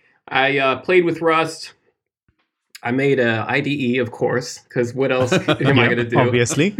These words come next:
Speaker 3: <laughs>
Speaker 1: And, uh, and, and I don't know, it was a, it was a fun six months of just messing around. Uh,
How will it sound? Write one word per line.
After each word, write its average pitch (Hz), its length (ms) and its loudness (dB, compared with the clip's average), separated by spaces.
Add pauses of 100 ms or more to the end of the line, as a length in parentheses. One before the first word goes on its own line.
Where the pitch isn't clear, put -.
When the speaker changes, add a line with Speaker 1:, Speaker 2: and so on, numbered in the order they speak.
(120)
Speaker 3:
<laughs> - 140 0
Speaker 1:
And, 127 420 4
uh, 127 540 -2 (380)
and, 135 380 2
and 165 320 0
I 208 80 2
don't 214 80 2
know, 190 60 4
it 185 80 2
was 180 140 0
a, 160 260 0
it 170 40 2
was 151 320 -2 (140)
a 123 80 0
fun 180 680 2
six - 460 -8
months 131 400 -2
of 110 180 -2
just 113 220 -8
messing 117 380 -4
around. 123 580 -2 (640)
Uh, 117 480 -2